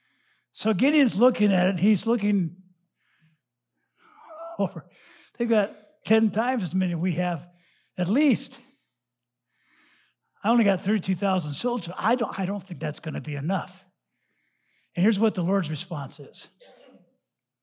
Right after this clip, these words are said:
The Lord said to Gideon, Seb-, chapter seven, verse two.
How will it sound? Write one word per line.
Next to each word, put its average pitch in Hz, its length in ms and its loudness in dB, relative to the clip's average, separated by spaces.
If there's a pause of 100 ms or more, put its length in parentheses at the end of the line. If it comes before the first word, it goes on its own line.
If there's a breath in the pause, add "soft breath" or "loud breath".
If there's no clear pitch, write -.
(2750 soft breath)
The 185 80 -4
Lord 240 260 6
said 240 220 2
to 220 60 2
Gideon, 180 580 0
Seb-, - 360 -6
chapter 185 260 -6
seven, 156 280 -6
verse 147 180 -8
two. 131 300 -16